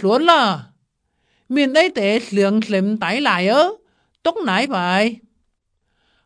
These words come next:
Thế cậu kiến phân lậu, ứng cái hư tế gửi, phân lậu quản lý, lũ ca của anh dương mướn ái tế. Cậu ca của anh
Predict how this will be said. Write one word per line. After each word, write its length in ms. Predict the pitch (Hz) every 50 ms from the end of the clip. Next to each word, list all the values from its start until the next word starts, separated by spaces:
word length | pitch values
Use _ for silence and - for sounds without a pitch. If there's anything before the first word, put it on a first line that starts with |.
| _ -
Thế 360 | 302 330 370 381 392 403 415 403 - _ _ -
cậu 260 | - 202 208 226 226 226 -
kiến 300 | - - 208 233 294 370 392
phân 140 | 349 294 294 269
lậu, 420 | 269 202 190 196 214 226 247 233 - - _ _ _ _ _ _
ứng 180 | - 214 233 226
cái 260 | 226 208 208 214 220
hư 180 | 240 320 370 370 370
tế 180 | 214 196 196
gửi, 320 | 202 247 262 254 214 165 147 - _ _ _ _ _ -
phân 160 | - 277 285 269
lậu 180 | 226 208 208 214
quản 360 | 240 262 240 208 185 185 202
lý, 340 | 254 311 339 349 359 370 370 _ _ _ -
lũ 360 | 269 311 349 359 381 392 403 381
ca 160 | 381 320 294 269
của 180 | 214 190 185
anh 120 | 202 254 285
dương 300 | 269 277 269 254 247 208
mướn 200 | 185 202 269 269 -
ái 260 | - 185 175 208 277
tế. 400 | - 220 180 175 175 190 208 233 240 - _ _ _ _ _ _ _ _ _ _ _ _ _ _ _ _ _ _ _ _ _ _ _ _ _ _ _
Cậu 260 | - 214 220 247 277
ca 180 | 269 320 294 277
của 100 | 220 226
anh 180 | 226 240 254